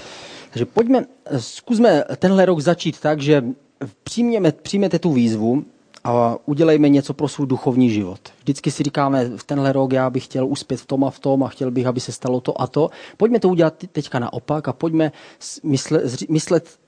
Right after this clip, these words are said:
si a u-, opravdu uvěřit tomu, že veškerá změna začíná od nás. Jestliže něco se změní ve mně, potom i věci kolem mě se začínají měnit. A pojďme zkusit něco udělat pro svůj osobní duchovní život. My nemůžeme, nedokážeme se změnit, my nejsme,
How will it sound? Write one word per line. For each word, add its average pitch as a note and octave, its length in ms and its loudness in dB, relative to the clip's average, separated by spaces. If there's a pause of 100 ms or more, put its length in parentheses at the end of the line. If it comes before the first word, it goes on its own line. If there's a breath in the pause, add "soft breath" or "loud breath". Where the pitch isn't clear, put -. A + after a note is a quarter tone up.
(120)
si - 220 -4
a G2 60 -4
u-, - 240 -4
opravdu D#3 500 0
uvěřit D3 440 0
tomu, A#2+ 360 0 (320 loud breath)
že B2 240 0 (380)
veškerá D3+ 460 -2
změna B2 340 2
začíná A2+ 500 -2
od G#2+ 180 -6
nás. - 500 -8 (120)
Jestliže B2 380 0
něco B2+ 240 -2
se C3 140 -2
změní A#2 340 2
ve G#2+ 160 -2
mně, C#3 380 -2 (200 soft breath)
potom C3 260 -2
i C3 100 -2
věci C3 300 -2
kolem B2+ 280 0
mě A2 200 0
se - 160 -10
začínají A2 500 -2
měnit. G2+ 500 -2 (260 loud breath)
A - 60 -20
pojďme G#3 220 0
zkusit - 460 -4
něco D3+ 240 0
udělat C3 340 0
pro C3+ 160 -6
svůj C#3+ 220 -6
osobní C3+ 380 0
duchovní A#2+ 440 0
život. G2+ 340 -6
My B2+ 100 2
nemůžeme, D#3 440 4
nedokážeme C3 560 2
se A#2 140 -8
změnit, C3+ 520 2
my C3 80 -8
nejsme, A#2 360 -4